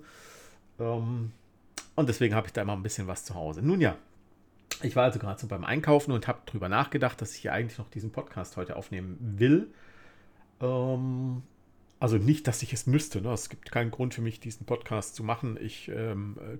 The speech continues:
tu's einfach gerne. Und, ähm, dabei ist mir dann so aufgefallen, dass ich ja über das Thema Kochen, Essen, ähm, einfach auch mal, äh, was loswerden will. Also es ist,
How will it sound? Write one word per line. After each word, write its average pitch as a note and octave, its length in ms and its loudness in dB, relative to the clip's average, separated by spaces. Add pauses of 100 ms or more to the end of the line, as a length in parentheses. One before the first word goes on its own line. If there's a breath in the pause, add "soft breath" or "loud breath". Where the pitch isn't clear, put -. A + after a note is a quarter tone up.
tu's D#3+ 260 -2
einfach G#2+ 400 -6
gerne. A#2+ 380 -2 (920 soft breath)
Und, B2 680 6
ähm, A#2+ 720 0
dabei D3 600 6 (1040)
ist D#3 200 0
mir C#3+ 60 2
dann B2 160 0
so A#2 100 -2
aufgefallen, B2 640 -2 (280)
dass C3 200 0
ich - 120 -2
ja A#2+ 100 2
über B2 200 0
das A#2 140 -2
Thema A#2+ 300 -4
Kochen, E3 580 -4
Essen, D#3 480 -4 (800 soft breath)
ähm, B2+ 460 -4 (180)
einfach A#2+ 240 -6
auch - 180 -10
mal, A#2 260 -2 (680)
äh, - 180 -10
was G#2+ 240 -4
loswerden A#2 640 2
will. G2+ 400 -2
Also C3 320 -4 (160)
es - 140 -14
ist, - 400 -8